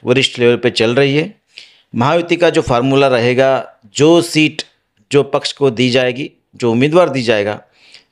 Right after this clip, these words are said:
उसका पूरा, अ, प्रचार हम करेंगे और यहाँ से पूरे छः की छः सीट, अ, चुन के आएंगे, चुन के लाएंगे, ऐसे मुझे विश्वास है।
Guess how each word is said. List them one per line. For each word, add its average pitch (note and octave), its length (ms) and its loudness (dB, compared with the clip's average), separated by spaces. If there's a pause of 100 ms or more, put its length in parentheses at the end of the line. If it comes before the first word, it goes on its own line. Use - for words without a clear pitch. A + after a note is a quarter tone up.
(120)
उसका D3 440 0
पूरा, D3 580 0
अ, - 520 -14 (640)
प्रचार C3 640 -4
हम A#2+ 140 -6
करेंगे B2+ 460 -2 (440)
और A#2+ 180 0
यहाँ D3 340 0
से C3 400 -4 (280)
पूरे E3 260 4
छः D#3 240 0
की C#3+ 160 -8
छः B2 220 -2
सीट, - 280 -4 (500)
अ, G#2 100 2
चुन E3 280 2
के D#3+ 100 -2
आएंगे, A#2+ 560 -4
चुन C3 120 -4
के B2 100 -2
लाएंगे, B2 400 -2
ऐसे A#2 320 -4
मुझे A2 160 -2
विश्वास F#2 420 -2
है। - 60 -20